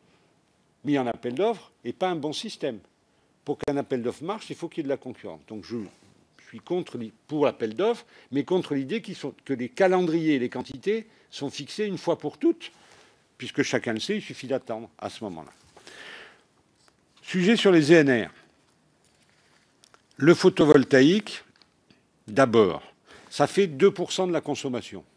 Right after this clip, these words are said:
C'est pas beaucoup. Donc c'est vrai que vous avez raison, Monsieur le Président, Monsieur le député Aubert, de dire à deux pour cent, ça nous coûte, on va voir ce que ça coûte, mais ça ne fait que deux pour cent.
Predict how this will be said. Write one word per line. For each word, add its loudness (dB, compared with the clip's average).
C'est -12
pas -2
beaucoup. -8
Donc -2
c'est -2
vrai 2
que -6
vous -2
avez 4
raison, 2
Monsieur -8
le -10
Président, -6
Monsieur -14
le -14
député -12
Aubert, -4
de -4
dire 4
à 6
deux 4
pour -4
cent, 0
ça -4
nous -4
coûte, -12
on -8
va -6
voir -10
ce -18
que -16
ça -6
coûte, -8
mais -12
ça -4
ne -8
fait -2
que -16
deux -2
pour -8
cent. -14